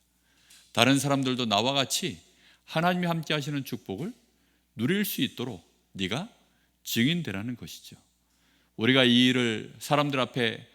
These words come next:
증거로 나타낼 때 그렇게 되기까지도 참 정-, 정말 중요한 시간표가 우리 앞에 많은 여정들이 있습니다. 그러나 때로는 또 급한 대로 사람들에게 실제 자료를 가지고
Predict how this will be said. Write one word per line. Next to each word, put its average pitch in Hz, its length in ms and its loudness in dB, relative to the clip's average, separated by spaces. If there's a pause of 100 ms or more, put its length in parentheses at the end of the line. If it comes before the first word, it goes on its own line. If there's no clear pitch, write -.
(280)
증거로 143 500 2
나타낼 117 500 -4
때 92 340 -8 (1080)
그렇게 165 400 4
되기까지도 101 880 0 (260)
참 170 240 -6
정-, 127 340 -2 (120)
정말 143 400 0
중요한 117 340 2
시간표가 113 460 -6
우리 95 160 -4
앞에 92 380 -10
많은 113 340 0
여정들이 98 420 -4
있습니다. - 540 -14 (680)
그러나 127 220 4
때로는 127 480 0
또 120 160 -4
급한 117 340 -6
대로 123 260 -8 (480)
사람들에게 147 540 -2
실제 131 560 -6 (400)
자료를 113 520 -2
가지고 101 460 -8